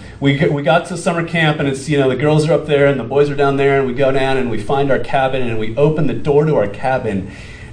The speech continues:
and it just reeks. Um, it smelled so bad. And it, you know, even at first you think, Well, it's like,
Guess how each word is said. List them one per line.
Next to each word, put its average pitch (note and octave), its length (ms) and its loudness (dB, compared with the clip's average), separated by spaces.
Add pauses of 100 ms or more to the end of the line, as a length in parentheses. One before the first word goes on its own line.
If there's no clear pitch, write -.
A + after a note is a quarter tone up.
(120)
and B2 160 2
it A#2+ 120 -2
just - 320 -6 (120)
reeks. B2+ 1000 -2 (840)
Um, A2 500 2
it C#3 140 0
smelled D3 420 2
so D#3 320 -2
bad. C3 420 2
And B2+ 200 -4
it, C#3+ 100 -4
you E3+ 220 0
know, F#3 80 2
even F#3+ 180 2
at G#3+ 160 2
first A3 300 -2
you D3+ 80 0
think, D3 160 0
Well, D3+ 80 0
it's C#3+ 100 0
like, A#2+ 240 -2